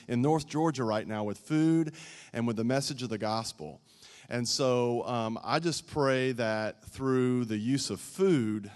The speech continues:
that someone may be open to knowing who Jesus Christ is in their life.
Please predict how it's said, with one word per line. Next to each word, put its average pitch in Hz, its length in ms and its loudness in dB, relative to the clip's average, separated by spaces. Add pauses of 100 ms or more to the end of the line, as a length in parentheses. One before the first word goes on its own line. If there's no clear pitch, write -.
that 110 260 -4
someone 160 400 -2
may 139 140 0
be 127 200 -2
open 120 380 -2
to 113 120 -8
knowing 123 500 -2 (200)
who 110 180 -4
Jesus 117 400 -8
Christ 104 420 -10
is 87 140 -12
in 90 80 -14
their 85 140 -14
life. 85 520 -16